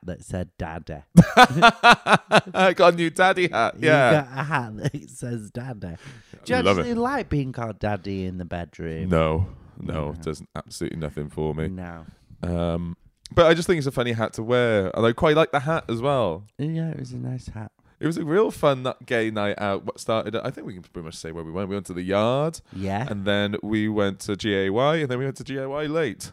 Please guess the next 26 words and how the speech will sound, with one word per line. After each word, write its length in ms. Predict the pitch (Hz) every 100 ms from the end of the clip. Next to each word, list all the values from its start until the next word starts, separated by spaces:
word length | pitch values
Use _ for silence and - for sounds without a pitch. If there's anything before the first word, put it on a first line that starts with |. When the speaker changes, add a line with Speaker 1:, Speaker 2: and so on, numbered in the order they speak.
| -
Speaker 2:
<laughs> 80 | 165
Speaker 1:
Yeah, 200 | 262 247
it 60 |
was 160 | 160 -
fun. 280 | 190 202 139 143
I 100 | 160
don't 200 | 185 165
really 260 | 175 165 208
Speaker 2:
Oh, 80 |
Speaker 1:
go 40 | 220
Speaker 2:
no, 100 | 214
we 80 | 196
went 120 | 190
to 40 | 160
that 140 | 139
one 240 | 147 147 135
gay 180 | 151 139
pub 300 | - 85 82
as 80 | 90
well. 220 | 87 78 127
Speaker 1:
Oh, 60 |
yeah, 280 | 147 143 135
but 160 | 120 127
we 140 | 156
don't 220 | 185 175
really 320 | 143 147 139